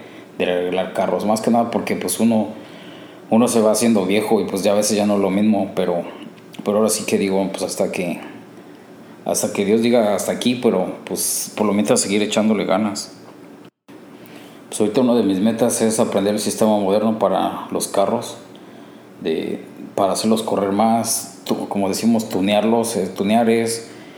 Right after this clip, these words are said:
preparar el carro para que tenga más fuerza, cambiándole partes, eh, exteriores que son inyectores, sistemas de, de ignición, modificar computadora, todo eso para que tenga más, más potencia el motor. O sea, eso es lo que ahorita mi,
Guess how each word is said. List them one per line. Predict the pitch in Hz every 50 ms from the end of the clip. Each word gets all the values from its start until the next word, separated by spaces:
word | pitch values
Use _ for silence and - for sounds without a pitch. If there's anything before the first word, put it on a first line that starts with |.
| - - - - - - - -
preparar | 101 95 95 92 95 107 104
el | 101 -
carro | - 107 110 113 117 110
para | - 107 90 92 -
que | -
tenga | - 113 104 110
más | 107 104 95 -
fuerza, | - 110 113 107 - - 110 107 107 110 110 98 95 - - - -
cambiándole | - 95 92 101 101 107 101 95 92
partes, | - - 101 98 - 110 104 98 - - - - - - - - - - -
eh, | 90 95 95 92 92 92 92 92 92 92 92 90 90 78 73 - - -
exteriores | - 90 87 - - 113 101 98 117 123 120 123 113 113
que | -
son | - - 120 117 113
inyectores, | 107 95 92 92 - - 113 113 107 110 107 107 107 107 104
sistemas | - - 110 - - 107 104 107 101 98 90
de, | 92 87 82 76 - - - - - - - - -
de | 98 92
ignición, | 92 92 90 87 - - 107 113 113 113 117 117 110 107 110 - - - - - - - - - - - - 98
modificar | 104 98 95 - 101 95 98 104 107 -
computadora, | - 113 - - 92 92 - 95 92 101 113 117 113 117 117 113 113 110 107 -
todo | - 107 104 110
eso | 110 - 110 -
para | 104 98 92 -
que | - 95
tenga | - 113 107 107 107 101
más, | 101 101 104 101 - - - 95
más | 98 104 101 -
potencia | - - - 110 101 98 117 101
el | 95
motor. | 92 92 - - 113 117 117 107 95 - -
O | -
sea, | - - 107 101 101 92
eso | - - 117
es | 110 -
lo | 104 95 95
que | - 101 92 85 85 92
ahorita | 95 98 95 92 - 110 104 98
mi, | 95 90 85 85 85 -